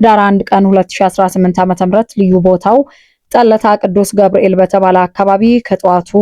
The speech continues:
ሦስት ሰዓት ገደማ ሶስት ኦርቶዶክሳውያን በአውድማ ላይ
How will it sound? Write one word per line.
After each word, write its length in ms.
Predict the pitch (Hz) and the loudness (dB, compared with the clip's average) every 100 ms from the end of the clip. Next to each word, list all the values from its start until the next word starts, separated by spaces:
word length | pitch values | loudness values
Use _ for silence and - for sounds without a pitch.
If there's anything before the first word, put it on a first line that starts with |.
| 208 | 0
ሦስት 280 | - 185 - | 0 -2 -2
ሰዓት 260 | 175 175 - | -2 -2 -2
ገደማ 280 | 185 190 254 302 - _ _ | 0 2 0 -2 -8 _ _
ሶስት 340 | - 226 240 - | -2 0 0 -2
ኦርቶዶክሳውያን 920 | 202 - 190 180 - 185 180 196 294 339 | -2 -2 -2 -2 -2 0 2 2 4 4
በአውድማ 680 | 220 180 175 - 180 180 180 175 | 4 2 0 0 0 2 2 2
ላይ 180 | 175 233 | 2 2